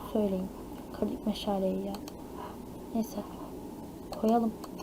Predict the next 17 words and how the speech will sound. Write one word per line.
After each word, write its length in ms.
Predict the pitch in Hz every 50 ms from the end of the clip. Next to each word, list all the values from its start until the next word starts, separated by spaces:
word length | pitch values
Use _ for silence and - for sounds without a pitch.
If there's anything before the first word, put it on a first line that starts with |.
| - - - - - - - - - - - - - - - - - - - - - - - - - - 220
Koyamadım. 520 | 220 220 240 247 262 254 247 247 220 214 - - - - - - - - - -
Neyse. 500 | 254 240 240 254 262 254 247 - - 226 220 - - - - - - - - - - - - - - -
Kendinize 380 | - - 294 285 269 240 240 208
de 120 | 214 214
çok 200 | - - 294 285
iyi 100 | 311 302
bakın. 300 | 277 285 285 294 285 277
Kanalıma 440 | 285 285 277 262 254 240 226 220 208
abone 260 | 214 208 220 240 226
olmayı 400 | 202 196 202 202 202 190 185 190
unutmayın. 580 | - 233 285 311 311 - - 311 302 294 294 311 - - - - - - - - - - - - - -
Ve 300 | 233 240 262 254 254 254 254 - - - - -
arkadaşlarınızla 960 | 226 240 240 240 262 247 240 233 - 254 254 254 254 262 240 240 233 208
da 140 | 208 202 196 -
kanalımızı 560 | - - 226 233 233 226 208 196 185 247 247
paylaşırsanız 840 | - - - 269 277 277 285 269 - 277 277 - 254 240 247 240 -
sevinirim. 600 | - - 269 269 277 277 269 277 262 269 262